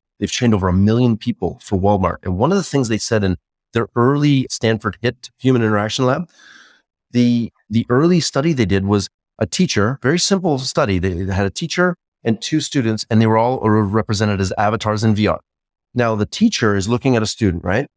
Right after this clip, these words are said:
So they have eye contact with the student, but imagine the avatar can look at both students equally. So even though the teacher may not be looking at either student, maybe he's looking down the middle,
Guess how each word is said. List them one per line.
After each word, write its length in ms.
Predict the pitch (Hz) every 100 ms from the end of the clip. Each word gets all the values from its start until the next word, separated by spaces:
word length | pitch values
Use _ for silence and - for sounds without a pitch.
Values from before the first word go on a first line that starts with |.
| _ _
So 140 | - 120
they 100 | 120
have 260 | 117 98 - 123
eye 160 | 139
contact 420 | - 139 127 120 120
with 80 |
the 60 | 104
student, 260 | - 120 95
but 100 | 104
imagine 560 | 110 160 214 139 113 - _ _ -
the 160 | 113 147
avatar 460 | 180 220 - 139
can 160 | - 120
look 120 | 117
at 120 | 120
both 200 | 113 160
students 460 | - 120 101 92 -
equally. 440 | 135 - 98 87 _ _ _ _ _ _ -
So 180 | - 143
even 320 | 180 202 180
though 140 | 160
the 100 | 139
teacher 340 | - 165 - 135
may 160 | 131
not 220 | 135 131
be 80 | 120
looking 260 | 117 107 101
at 80 | 104
either 200 | 185 180
student, 360 | - 120 107
maybe 140 | 117 131
he's 80 | 123
looking 200 | 123 120
down 160 | 107
the 60 | 107
middle, 280 | 151 127